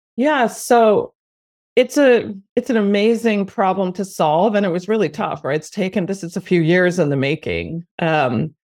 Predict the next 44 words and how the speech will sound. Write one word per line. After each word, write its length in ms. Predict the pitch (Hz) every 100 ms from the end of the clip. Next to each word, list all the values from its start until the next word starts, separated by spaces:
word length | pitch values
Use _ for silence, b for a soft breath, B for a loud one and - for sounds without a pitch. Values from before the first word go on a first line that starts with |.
| _
so 240 | - 254
the 160 | 233 240
first 480 | 240 277 330 - -
piece, 540 | 269 240 220 - - -
um, 200 | 196 180
is 160 | 214 214
our 160 | 185
state-of-the-art 960 | 185 - 202 202 180 185 165 160 170 -
chemical 480 | - 196 190 185 165
M 220 | - 147
L 420 | 156 151 120 156 160
platform, 520 | - 165 - 165 156
and 80 | 160
this 160 | 196 196
is 80 | 240
something 260 | 208 196
that's 260 | 175 160 -
really 320 | 170 165 147
evolved 520 | - 156 147 165 180
as 140 | 175 170
a 60 |
technology 1040 | - 156 156 147 160 170 160 147 120 104 -
over 180 | 165 160
the 80 |
last, 560 | 143 135 120 147 - - -
you 80 | 165
know, 140 | 147
few 240 | - 190
years. 460 | 190 254 214 151 - _ _ -
So 160 | 277
think 220 | 277 320
of 120 | 392 269
our 180 | 214
A 200 | - 202
I 140 | 196 185
platform 640 | - 175 190 - 175 165
as 120 | 170 170
a 40 |
cousin 500 | - - 180 190 180
to 100 | 175
Chat 380 | - - 151 143
G 140 | 156
P 160 | 151 143
T, 340 | - - -